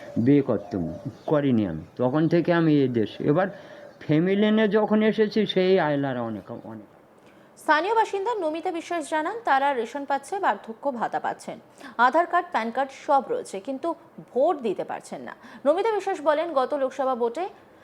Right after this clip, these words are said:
Speaker 2: আমার স্বামী ও আমার নাম বাদ গেছে, দু হাজার দুই সালে ভোট দিতে পারিনি।" নমিতা বিশ্বাস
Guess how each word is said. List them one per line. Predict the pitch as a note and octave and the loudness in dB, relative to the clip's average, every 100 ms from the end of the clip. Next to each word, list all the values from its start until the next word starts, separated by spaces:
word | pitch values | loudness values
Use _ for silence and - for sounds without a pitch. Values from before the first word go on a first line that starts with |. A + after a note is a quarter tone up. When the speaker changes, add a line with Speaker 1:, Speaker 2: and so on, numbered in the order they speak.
| - - | -14 0
Speaker 2:
আমার | B3+ C#4+ | 0 2
স্বামী | C#4 D4 C#4 F#4 | 0 0 0 -2
ও | G#4+ D4 | 2 2
আমার | - A#3+ B3 A#3+ | 2 -2 -2 -2
নাম | G#3+ A3 B3+ | 0 0 0
বাদ | F#3 C#3+ - | 0 0 -4
গেছে, | B2+ G3+ | -8 -8
দু | G#3+ | -4
হাজার | B3 B3 C#4 C#4 - F#3+ | -4 2 2 2 -6 -6
দুই | C4 D4+ | -4 -4
সালে | - F3+ F#3+ | -2 -4 -4
ভোট | B3 G#3+ F3+ - | -6 -4 -6 -6
দিতে | D#3 | -10
পারিনি।" | E3+ D3+ C3+ G#2+ - | -6 -6 -8 -12 -12
নমিতা | G#3 C#4 E4+ F#4 | -6 -6 -4 -4
বিশ্বাস | A#3+ - - - | -4 -8 -12 -12